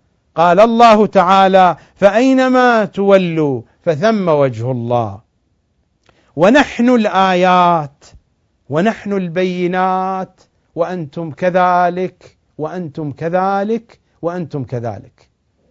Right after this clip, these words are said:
ومن غيركم؟ إليكم ذوي آل النبي تطلعت نوازع من قلبي ظماء وألبب.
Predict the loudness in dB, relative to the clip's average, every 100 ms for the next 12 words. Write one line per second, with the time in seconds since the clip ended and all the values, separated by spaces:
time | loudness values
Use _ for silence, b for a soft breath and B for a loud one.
0 | _ _ _ _ -4 -2 -4 -6 -10 -12
1 | -18 -20 _ _ _ _ _ _ _ _
2 | _ _ _ _ _ _ _ _ _ _
3 | _ _ _ _ _ _ _ _ _ _
4 | _ _ _ _ _ _ _ -2 4 4
5 | 2 -2 -6 -6 -10 -20 _ _ _ -2
6 | 0 0 -2 -8 -10 -8 -6 -6 -8 -8
7 | -8 -8 -6 -6 -6 -8 -10 -14 _ _
8 | _ -14 -6 -4 -4 -8 -10 -12 -16 -18
9 | _ _ _ _ _ _ _ _ _ _
10 | _ _ _ _ -4 4 6 6 4 2
11 | -2 -4 -8 -6 -8 -6 -8 -8 -8 -8
12 | -12 -14 -14 -16 _ _ _ _ _ _
13 | _ _ _ _ _ _ _ _ _ _
14 | -6 0 2 4 2 -2 -8 -8 -10 -10
15 | -10 -10 -14 -16 -20